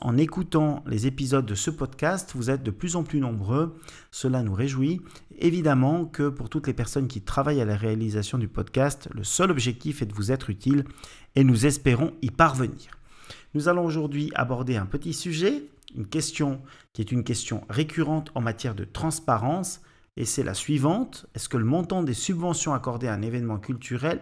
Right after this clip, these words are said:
est ou non public ? Comme vous le savez désormais, nous allons vous exposer un petit cas qui nous permettra ensuite de répondre à cette légitime interrogation.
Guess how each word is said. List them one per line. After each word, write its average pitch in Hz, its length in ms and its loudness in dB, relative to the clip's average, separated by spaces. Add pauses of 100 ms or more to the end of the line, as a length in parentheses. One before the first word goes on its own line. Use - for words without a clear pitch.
est - 200 0 (120)
ou 117 80 -4
non 143 300 0 (100)
public ? - 540 -4 (640)
Comme 107 180 0
vous 110 80 2
le 107 60 -2
savez 135 260 4
désormais, 131 560 4
nous 107 340 0
allons 101 300 0 (500)
vous 107 200 0
exposer 131 360 0
un 104 120 2
petit - 300 -4
cas 113 420 0 (240)
qui 156 120 0
nous 151 120 6
permettra 113 480 2
ensuite 123 480 -6
de 113 240 0
répondre 113 680 0
à 107 80 -4
cette 107 300 -4
légitime 113 480 -2 (140)
interrogation. 110 760 -2